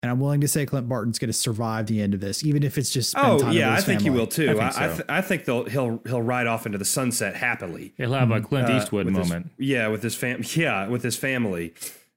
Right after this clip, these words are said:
Speaker 2: Um, and, uh, you know, I don't know what the future holds for Hawkeye, but I would love to. I, I mean, if they are gonna focus on the next generation, then I would love to see the,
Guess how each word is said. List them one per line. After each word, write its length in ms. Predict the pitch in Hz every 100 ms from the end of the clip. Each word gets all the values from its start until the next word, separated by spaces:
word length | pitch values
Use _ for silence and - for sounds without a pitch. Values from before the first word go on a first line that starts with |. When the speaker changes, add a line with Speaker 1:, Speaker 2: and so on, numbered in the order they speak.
| -
Speaker 2:
Um, 520 | 127 127 110 95 82 - -
and, 260 | 123 127 120
uh, 440 | 120 107 98 90 98 _ _ _ _ _ _ _ _
you 180 | 151 151
know, 140 | 123
I 120 | 131
don't 140 | 156 143
know 100 | 143
what 180 | 135 135
the 60 |
future 380 | 123 139 123 113
holds 400 | - 320 349 269
for 160 | - 120
Hawkeye, 560 | 120 104 - 104 101
but 340 | 98 117 107 -
I 160 | 139 170
would 220 | 160 123
love 440 | 127 127 127 113 -
to. 540 | 131 117 113 110 101 _ _ _ _ _ -
I, 120 | 131 143
I 60 |
mean, 140 | 139 139
if 100 | 120
they 120 | 131
are 140 | 143
gonna 160 | 147 131
focus 400 | 139 123 123 117
on 340 | 120 113 113
the 80 | 113
next 340 | 113 117 -
generation, 720 | - 117 104 110 147 - 107 107
then 140 | 110
I 60 | 110
would 180 | 110 104
love 300 | 113 135 120
to 100 | 123
see 680 | - 127 117 117 110 110 113
the, 600 | 110 117 113 110 104 98